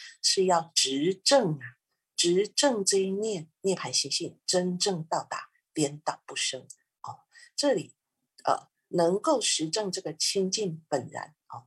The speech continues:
周遍法界的如来藏，那你有一分的去入，一分的体会啊，自然这烦恼就会有一分的消减，哦，甚至很快的，哦，不管是转成烦恼，或者说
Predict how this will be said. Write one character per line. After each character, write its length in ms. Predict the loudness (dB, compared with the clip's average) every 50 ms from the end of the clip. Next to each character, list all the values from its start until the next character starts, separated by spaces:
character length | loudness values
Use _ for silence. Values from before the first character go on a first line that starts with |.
| _
周 220 | -8 -6 -6 -6 -8
遍 380 | -10 -12 -8 -8 -8 -8 -8 _ -12
法 200 | -12 -12 -8 -6
界 160 | -4 -2 -2 -2
的 120 | -4 -8
如 120 | -8 -4
来 180 | -2 -2 -2 -2
藏， 300 | -2 -2 -2 -2 -2 -8 _ _ _ _ _ _ _ _ _ _
那 200 | -4 -4 -4 -2 _
你 180 | 0 2 4 4
有 180 | 4 4 2 -2 -8
一 80 | -8
分 360 | -8 -8 -2 0 2 2 2
的 140 | 2 0 0
去 300 | 0 0 0 0 0 0
入， 260 | 0 0 -4 -4 -4 _
一 80 | -6
分 360 | -6 -6 -4 -2 -2 -2 -2 -4
的 140 | -6 -8
体 380 | -8 -6 -8 -8 -8 -8 -12 -16
会 320 | -20 -14 -6 -4 -4 -4 -4
啊， 160 | -8 -12 -16 -18 _ _ _ _ _ _ _
自 160 | -4 -2 2 2
然 260 | 2 0 0 -6 -6 -6
这 100 | -6 -6
烦 380 | -6 -4 -4 -4 -2 -2 -2
恼 220 | -2 -4 -4 -6 _ _ _ _ _ _ _
就 380 | 0 2 2 0 -2 -4 -10 _
会 220 | _ -6 -6 -6
有 160 | -8 -12 -14 -14 _
一 100 | -10 -10
分 280 | -10 -6 -6 -6 -6 -6
的 140 | -10 -4 -2
消 340 | 0 0 0 -2 -4 -8
减， 280 | -8 -6 -6 -6 -6 -10 _ _ _ _ _ -12
哦， 160 | -12 -12 -10 -6
甚 300 | -4 -4 -4 -4 -4 -6
至 280 | -6 -6 -6 -10 -14 _ _ _ _ _
很 300 | -8 -6 -6 -6 -6 -8
快 320 | -10 -10 -6 -4 -4 -4 -4
的， 180 | -6 -12 -18 _ _ _ _ _ _
哦， 140 | -10 -10 -10 -12
不 80 | -10
管 160 | -10 -8 -6
是 120 | -6 -6 -6
转 240 | -4 -4 -4 -2 -2
成 160 | -6 -6 -6
烦 180 | -14 -14 -10
恼， 220 | -8 -8 -8 -8 -12 _ _ -4
或 80 | -4
者 160 | -4 -4 -6
说 320 | -6 -4 -2 -2 -2 -2